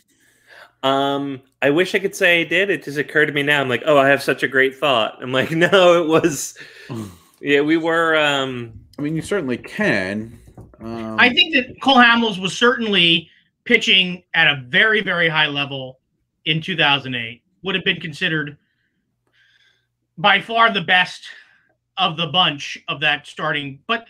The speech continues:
Speaker 3: y-, you know, behind him, he had guys that were very good at not giving up, getting hurt too badly in games. Jerry, J-, Jamie Moyer was not known for getting completely lit up, for being the soft tossing,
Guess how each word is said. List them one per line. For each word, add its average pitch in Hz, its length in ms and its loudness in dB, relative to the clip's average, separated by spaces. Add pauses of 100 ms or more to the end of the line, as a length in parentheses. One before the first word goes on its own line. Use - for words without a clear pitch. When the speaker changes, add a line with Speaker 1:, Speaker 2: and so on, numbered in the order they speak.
Speaker 3:
y-, 240 160 -14
you 254 100 2
know, 233 240 0
behind 254 480 0
him, 262 100 2
he 240 80 4
had 226 240 2
guys 233 360 4
that 233 160 0
were 202 180 -2
very 233 340 0
good 208 260 0
at 196 120 -6
not 185 380 0
giving 185 260 -4
up, 170 220 -6 (460)
getting 190 260 0
hurt 202 300 -4 (180)
too 226 180 -12
badly 170 480 0
in 131 120 -8
games. 120 340 -12 (340)
Jerry, 240 340 0
J-, 254 260 -4
Jamie 254 340 -2
Moyer 220 600 0
was 185 180 -8
not 202 260 2
known 196 220 -2
for 160 140 -8
getting 156 400 -2 (240)
completely 190 580 -8
lit 156 180 -2
up, 135 200 -4 (160)
for 143 220 -10
being 151 400 -10
the 139 140 -12
soft 151 300 -6
tossing, 147 420 -6